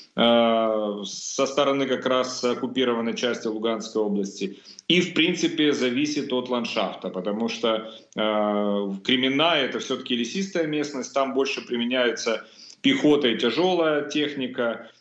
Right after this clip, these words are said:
На, на Сватовском направлении, э, враг применяет, э, и снайперов в том числе. Э, с техникой они пытаются, но пока у них ежедневные потери в технике тяжёлой.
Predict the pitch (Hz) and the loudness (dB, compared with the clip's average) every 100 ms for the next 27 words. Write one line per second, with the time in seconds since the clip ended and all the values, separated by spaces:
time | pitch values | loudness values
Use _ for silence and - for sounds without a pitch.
0 | - 117 117 120 123 151 170 160 135 147 | -8 -4 -2 -2 -2 -2 0 -2 -4 -4
1 | 135 123 127 131 139 131 120 117 117 117 | -2 0 0 0 0 0 -2 -2 -2 0
2 | 117 117 113 107 104 110 135 - 120 123 | 0 0 0 -2 -2 0 -2 0 -2 -2
3 | 127 139 127 113 - 117 113 113 147 139 | 0 0 0 -2 -2 -4 -4 -4 -6 -6
4 | 135 131 - 143 143 123 - 135 120 - | -4 -6 -2 0 0 -2 -2 -4 -4 -8
5 | 117 - 151 196 - - - - _ - | -10 -4 -2 -2 -6 -18 -20 -20 _ -2
6 | 123 123 120 113 - - - 160 - 135 | 2 2 2 -2 -6 -8 0 2 2 0
7 | 127 131 127 127 131 135 139 180 180 143 | 2 2 2 -2 -2 -2 0 0 2 0
8 | - 127 113 110 120 143 147 143 131 - | -2 -2 -2 0 -2 0 0 -2 -4 -2
9 | 147 165 147 127 135 131 127 127 123 139 | -2 0 -2 -4 -4 -4 -4 -4 -4 -4
10 | 135 127 123 131 - 127 104 98 - 156 | -6 -8 -4 -6 -2 -2 -2 -6 -6 -6
11 | 156 139 127 131 120 123 120 110 | -6 -12 -10 -6 -4 -2 0 0